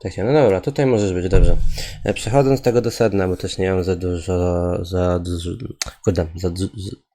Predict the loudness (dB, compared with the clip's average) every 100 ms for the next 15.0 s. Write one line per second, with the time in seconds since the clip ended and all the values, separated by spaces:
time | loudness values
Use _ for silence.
0 | -6 -4 -2 -2 -2 -2 0 -2 -4 -8
1 | _ _ -20 _ _ _ 0 0 -2 _
2 | -18 -18 -20 _ -4 0 0 0 2 0
3 | 0 -6 -6 -4 -4 -4 -6 -4 -4 -4
4 | -10 -8 -6 -4 -4 -4 -4 -4 -4 -4
5 | -4 -4 -4 -2 -4 -4 -4 -4 -4 -4
6 | -2 -4 -4 -6 -6 -8 -4 -2 -2 -2
7 | -2 -4 -6 _ -16 -14 -14 -14 -16 -18
8 | -18 -20 -20 _ 6 6 8 6 6 6
9 | 0 2 4 6 6 6 4 4 2 2
10 | 0 0 2 2 4 2 2 0 0 2
11 | 2 2 0 -2 -6 -6 -8 -6 -6 -4
12 | -6 -8 -8 -6 -4 -6 -4 -2 -2 -4
13 | -6 -8 -10 -8 -8 -6 -6 -4 -4 -4
14 | -6 -6 -6 -4 -4 -6 -10 -8 -4 -4